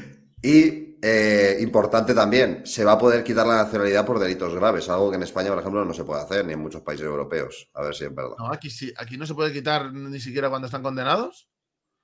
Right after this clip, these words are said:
Speaker 1: No. Tienen que ser movidas relacionadas con justamente seguridad nacional. O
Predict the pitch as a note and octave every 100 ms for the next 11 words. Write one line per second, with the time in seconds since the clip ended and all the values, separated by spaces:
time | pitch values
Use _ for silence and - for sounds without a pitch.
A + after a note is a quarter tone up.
0 | - - G#3 _ _ _ _ _ _ G#2
1 | G2+ G2+ G#2+ G#2+ G#2+ G2+ F#2 G2 G#2+ G#2
2 | - - F#2+ F#2 F#2 F#2 F#2+ - F2+ D#2+
3 | D#2 D2+ C#2+ C#2+ C#2+ C#2 - F#2+ F#2+ F#2
4 | D#2+ F2 D2+ C#2+ C#2+ C#2 C2+ A#1+ -